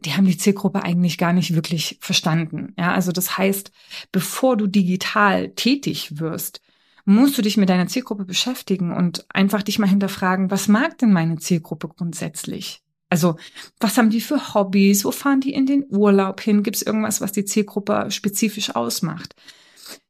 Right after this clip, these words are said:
Warum das relevant ist? Na ja, zum Beispiel, wenn du unterhaltsamen Content posten möchtest, dann ist natürlich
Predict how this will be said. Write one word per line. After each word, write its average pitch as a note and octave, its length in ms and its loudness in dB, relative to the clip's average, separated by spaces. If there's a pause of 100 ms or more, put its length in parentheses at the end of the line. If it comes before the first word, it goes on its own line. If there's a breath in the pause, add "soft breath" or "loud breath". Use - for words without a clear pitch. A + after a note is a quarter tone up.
(560)
Warum F#3 340 4
das G3+ 160 2
relevant F3+ 440 2
ist? - 380 -4
Na E3+ 140 2
ja, F3 200 4
zum F3+ 160 4
Beispiel, E3+ 320 2
wenn F3 160 2
du E3+ 60 -4
unterhaltsamen E3 600 0
Content G#3+ 380 -4
posten A3+ 480 0
möchtest, A3 480 0
dann F#3+ 120 0
ist - 160 -4
natürlich F3+ 680 -2